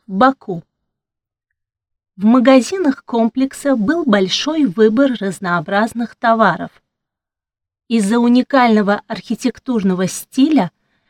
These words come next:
Шерк-базары был включён в список памятников истории и культуры Азербайджана.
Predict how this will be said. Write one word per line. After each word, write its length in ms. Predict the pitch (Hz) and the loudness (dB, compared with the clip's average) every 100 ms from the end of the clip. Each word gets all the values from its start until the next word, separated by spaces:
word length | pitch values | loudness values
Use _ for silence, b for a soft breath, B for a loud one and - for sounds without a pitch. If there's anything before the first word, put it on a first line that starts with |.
| _ - | _ -8
Шерк-базары 1080 | - 294 294 226 190 202 185 180 196 311 - _ 202 | 0 2 2 0 -2 -2 -2 -2 0 -2 -4 _ -4
был 280 | 208 359 | 0 0
включён 720 | 381 - 220 202 - 254 339 - | -4 -4 0 0 -2 -4 -4 -10
в 60 | |
список 680 | - - 277 349 - - - | -16 -6 -4 -4 -8 -10 -8
памятников 800 | - 208 220 277 294 302 339 - 277 | -2 0 4 2 0 -6 -6 -8 -4
истории 760 | 208 - - 208 233 269 285 | -4 -4 -2 0 4 4 2
и 220 | - 302 | -2 -8
культуры 600 | 277 247 185 - 220 254 247 | -6 -4 -4 -2 -2 0 -2
Азербайджана. 1000 | - 233 240 214 240 - 196 165 156 | -2 -2 -2 0 -2 -2 -4 -4 -8